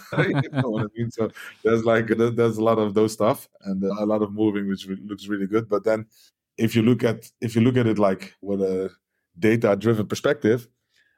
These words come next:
where do people win fights on? If you look at the U F C, where do they win fights on? They win either by knockout,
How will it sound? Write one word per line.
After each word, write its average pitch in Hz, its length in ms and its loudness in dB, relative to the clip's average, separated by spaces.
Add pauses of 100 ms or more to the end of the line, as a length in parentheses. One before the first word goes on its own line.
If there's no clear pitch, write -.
(100)
where 120 160 2
do 123 100 2
people 120 300 2
win 120 140 2
fights 120 320 0
on? 87 120 -8 (540)
If 98 160 -6
you 107 80 4
look 117 220 2
at 113 80 2
the 107 100 0
U 113 140 6
F 107 60 -2
C, 98 260 0
where 101 240 -2
do 107 100 0
they 104 140 2
win 104 160 2
fights 98 280 -2
on? 87 120 -8
They 92 120 -2
win 104 220 -2
either 113 180 2
by 98 140 2
knockout, 143 500 0